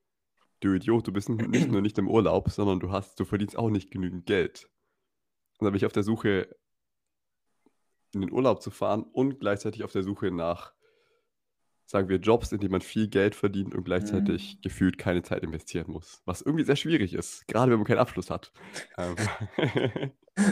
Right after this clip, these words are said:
Speaker 2: Wirklich? Was? Tell me more.
Speaker 1: Und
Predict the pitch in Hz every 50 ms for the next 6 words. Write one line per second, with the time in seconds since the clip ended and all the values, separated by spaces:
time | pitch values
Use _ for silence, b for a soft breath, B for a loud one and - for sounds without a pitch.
0 | - - 101 110 123 147 202 - - - - 110 104 104 101 98 - - - -
1 | - - 101 104 104 131 175 190 - - - - - - _ _ _ - - 123
2 | 127 131 135 135 131 135 135 127 117 135 - 101 - - - - _ - - _
3 | _ _ B B B B B B B B B B B B B B B B _ _
4 | _ _ B B B B B B B B _ - 113 113 107 107 117 113 117 -
5 | - - -